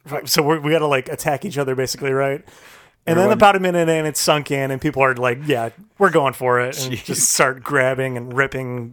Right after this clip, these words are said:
Speaker 1: balloons out of everyone's hands. And if
Speaker 2: Who
Speaker 1: you
Speaker 2: won?
Speaker 1: lo-,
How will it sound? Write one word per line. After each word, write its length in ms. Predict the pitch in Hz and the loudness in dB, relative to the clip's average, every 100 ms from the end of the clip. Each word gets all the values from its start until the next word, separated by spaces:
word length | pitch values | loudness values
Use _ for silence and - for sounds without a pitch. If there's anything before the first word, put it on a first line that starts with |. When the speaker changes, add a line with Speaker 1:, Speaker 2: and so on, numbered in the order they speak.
| - | -8
Speaker 1:
balloons 440 | 127 127 135 139 | -6 -4 -4 -2
out 120 | 131 | 0
of 40 | 127 | 0
everyone's 360 | 127 127 127 | -2 -4 -6
hands. 480 | 117 117 120 123 117 | -6 -8 -8 -8 -10
And 180 | 101 101 _ _ _ _ - - - | -14 -20 _ _ _ _ -20 -20 -10
if 80 | - | -2
Speaker 2:
Who 80 | |
Speaker 1:
you 60 | 151 | 2
Speaker 2:
won? 180 | 143 | 2
Speaker 1:
lo-, 40 | 117 | 2